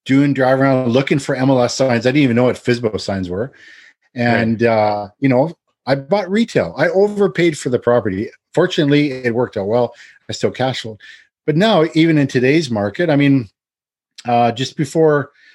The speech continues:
Speaker 1: like, in November, I picked up, uh, eight properties from a, from a tired and frustrated landlord. Uh, we ended up, uh, me and my,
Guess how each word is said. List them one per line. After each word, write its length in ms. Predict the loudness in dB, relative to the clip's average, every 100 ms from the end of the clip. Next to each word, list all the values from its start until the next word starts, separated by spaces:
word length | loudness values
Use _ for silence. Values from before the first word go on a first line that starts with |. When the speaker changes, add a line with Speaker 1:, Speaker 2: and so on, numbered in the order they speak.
| _
Speaker 1:
like, 140 | -2 0
in 80 | 2
November, 500 | 2 2 2 2 2
I 60 |
picked 300 | 0 -4 -2
up, 240 | -2 -2 -8 _ _ _ _ _
uh, 260 | -8 -6 -4 -2
eight 200 | -2 0
properties 540 | -2 0 0 0 0
from 240 | 0 0
a, 260 | 2 2 -2 _ _ _ _ _ _ _
from 160 | -4 -2
a 20 |
tired 220 | 0 0
and 100 | -2
frustrated 320 | -6 -2 0
landlord. 540 | 0 0 -2 -4 -10 -16 -20 -14
Uh, 340 | -10 -8 -8 -10
we 240 | -6 0 0
ended 220 | 2 2
up, 280 | 2 -2 _ _ -10
uh, 160 | -4
me 160 | -2 0
and 100 | 2
my, 320 | 2 0 -4